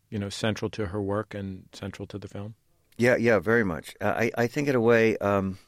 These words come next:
Speaker 2: in a way, I had a harder time asking than she did answering. Um, I think both were tough, but, uh, I, I felt,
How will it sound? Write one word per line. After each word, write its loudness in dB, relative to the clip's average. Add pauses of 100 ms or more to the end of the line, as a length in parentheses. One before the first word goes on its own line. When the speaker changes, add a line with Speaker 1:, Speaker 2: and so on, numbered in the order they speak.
(1300)
Speaker 2:
in 0
a 6
way, 6
I 2
had 2
a 2
harder 2
time 0
asking 0
than 2
she -4
did 0
answering. -4 (840)
Um, -2 (360)
I -4
think -2
both 0
were -4
tough, -2
but, -2 (1700)
uh, 6 (960)
I, -2
I -2
felt, -2